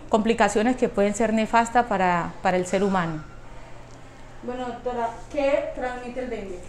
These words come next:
Speaker 1: El dengue es transmitido por un, un primo de, de, del mosquito que transmite la malaria. El de la malaria se llama, eh, Anopheles y el del, el del dengue se llama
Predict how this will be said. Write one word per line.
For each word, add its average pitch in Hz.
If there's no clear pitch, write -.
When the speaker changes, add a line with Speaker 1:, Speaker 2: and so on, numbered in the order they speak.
Speaker 1:
El 240
dengue 277
es 320
transmitido 277
por 240
un, 220
un 240
primo 285
de, 208
de, 196
del 190
mosquito 262
que 214
transmite 214
la 233
malaria. 202
El 196
de 196
la 196
malaria 214
se 240
llama, 220
eh, 196
Anopheles 269
y 254
el 262
del, 254
el 240
del 254
dengue 233
se 233
llama 208